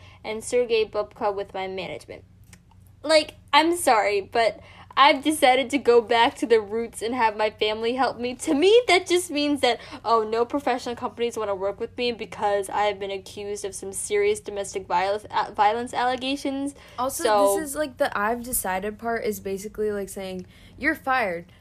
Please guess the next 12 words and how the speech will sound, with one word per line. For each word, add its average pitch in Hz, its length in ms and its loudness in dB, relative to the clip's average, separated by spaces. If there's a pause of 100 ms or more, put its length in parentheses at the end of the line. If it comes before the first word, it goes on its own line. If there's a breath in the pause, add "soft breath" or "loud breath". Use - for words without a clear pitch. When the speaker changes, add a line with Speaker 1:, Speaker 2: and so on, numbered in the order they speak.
(140)
Speaker 2:
"No, 330 240 -2
I 302 160 0
quit." 320 500 -2
<laughs> - 480 -12
Speaker 1:
Exactly, 381 1000 8
exactly. 247 500 2
He's, 302 300 -6
oh 220 120 -6
my 208 120 -10
God, - 240 -10
he's 233 180 -10
ridiculous. - 500 -12